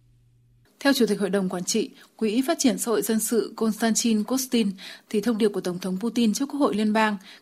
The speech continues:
có thể được đánh giá là tầm nhìn chiến lược của người đứng đầu đất nước về cuộc sống khác của Nga trong trung hạn, trong điều kiện mới, chỉ dựa vào sức mình, tri thức, kinh doanh. Các thông điệp rõ ràng và hợp lý được gửi đến tất cả mọi người.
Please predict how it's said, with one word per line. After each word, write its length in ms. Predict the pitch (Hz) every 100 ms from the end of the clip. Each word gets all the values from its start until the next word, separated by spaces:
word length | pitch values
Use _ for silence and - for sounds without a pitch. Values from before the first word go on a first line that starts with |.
| -
có 120 | 202
thể 120 | 269
được 160 | 180 180
đánh 200 | 190 196
giá 260 | 196 196
là 100 | 262
tầm 220 | 262 202
nhìn 180 | 190 185
chiến 180 | 180 196
lược 220 | 240 254 - - -
của 120 | - 196
người 200 | 196 190
đứng 140 | 208
đầu 120 | 233
đất 120 | 202
nước 260 | 254 285 339 240
về 80 | 214
cuộc 200 | 202 190
sống 240 | - 190
khác 440 | 214 285 330 - -
của 120 | 196
Nga 320 | 190 208 214 214 - _
trong 180 | - 220
trung 180 | 247 220
hạn, 220 | 220 190 - - -
trong 240 | 220 208
điều 120 | 196
kiện 180 | 185 180
mới, 280 | 185 190 254 - - _ -
chỉ 160 | 208
dựa 220 | 185 202
vào 120 | 175 185
sức 160 | 294
mình, 260 | 294 220 180 - -
tri 160 | - 233
thức, 180 | 226 311 - _
kinh 140 | 220 208
doanh. 240 | 226 214 190 _ _ - - - -
Các 100 | 311
thông 140 | 277
điệp 160 | 233 214
rõ 180 | 190 247
ràng 320 | 254 220 185
và 80 | 185
hợp 160 | 190
lý 340 | 196 196 247 - - -
được 140 | 214
gửi 140 | 185 196
đến 240 | 190 196
tất 160 | 311 -
cả 80 | 220
mọi 200 | 190 190
người. 340 | 202 202 185